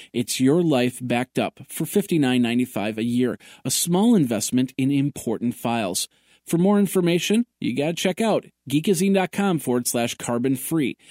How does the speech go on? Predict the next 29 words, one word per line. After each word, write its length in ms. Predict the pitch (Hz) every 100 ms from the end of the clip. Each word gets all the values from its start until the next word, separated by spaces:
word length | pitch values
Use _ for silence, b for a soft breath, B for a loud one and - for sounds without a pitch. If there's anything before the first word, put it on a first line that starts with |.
| B B
That's 160 | -
geekazine 580 | - 143 185 160 175 180
dot 200 | 175 170
com 260 | 185 170 139
forward 320 | 135 127 127
slash 340 | 120 120 - -
carbon 500 | - 113 117 123 117
free. 440 | - - 113 82 - B B B B
Back 240 | 143 170
up 80 | 180
now, 240 | 175 180 180
back 260 | 160 165
up 140 | 165 147
often, 400 | 151 - 180 151
back 240 | 127 -
up 140 | 131
off-site 540 | 147 151 - 180 175 -
with 200 | 127 -
Carbonite. 580 | 131 123 120 80 - _ _ _ -
Now 140 | 131
let's 200 | 131 127 -
get 180 | 120
back 240 | 123 127 143
into 460 | 127 - 110 107 -
your 240 | 123 143
day 380 | 175 147 107 98
in 160 | 139 127
tech 320 | 123 107 - -
history. 520 | - 123 - 73 -